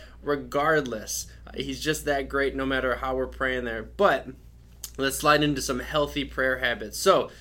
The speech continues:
healthy prayer, moving our heart away from those attitudes and how, how we just talked about and into how Jesus taught us.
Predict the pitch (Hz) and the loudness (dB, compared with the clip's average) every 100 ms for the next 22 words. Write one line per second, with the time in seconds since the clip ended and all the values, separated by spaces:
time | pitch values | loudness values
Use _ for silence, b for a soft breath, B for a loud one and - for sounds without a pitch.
0 | B - 175 180 156 165 143 135 135 B | B 4 4 4 2 2 4 4 0 B
1 | B B - 165 190 180 147 131 165 165 | B B 0 4 4 2 2 2 4 4
2 | 147 143 147 143 131 127 151 165 151 139 | 2 2 2 2 -2 2 2 4 2 2
3 | 135 139 131 120 117 127 123 120 123 123 | 0 -2 -4 -4 -4 -2 -2 -4 -4 -4
4 | 110 110 127 123 127 131 120 - 117 110 | -4 -8 -6 -4 -4 -4 -6 -2 -2 -2
5 | 120 120 127 123 - 120 110 - 107 104 | -4 -6 -6 -6 -6 -6 -6 -6 -8 -6
6 | 113 110 104 101 - - 101 - - - | -10 -8 -8 -10 -12 -12 -12 -14 -16 -10
7 | - - | -10 -10